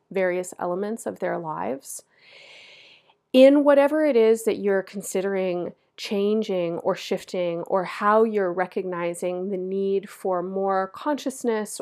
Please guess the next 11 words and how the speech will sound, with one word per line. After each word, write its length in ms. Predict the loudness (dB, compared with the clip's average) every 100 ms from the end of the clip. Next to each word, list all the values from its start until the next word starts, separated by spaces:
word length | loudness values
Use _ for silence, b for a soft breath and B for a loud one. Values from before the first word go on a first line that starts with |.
| -4
or 340 | -2 0 -2 -2
evolution 720 | 0 0 -2 -4 -4 -4 -4
in 240 | -6 -6
these 180 | -6 -10
parts 320 | -10 -10 -8
of 100 | -8
your 160 | -6 -6
life, 360 | -4 -6 -8 _ _ _ _ _ _ _ _ _ -6 2
I 100 | 4
want 300 | 6 4 0 -6
to 260 | -2 0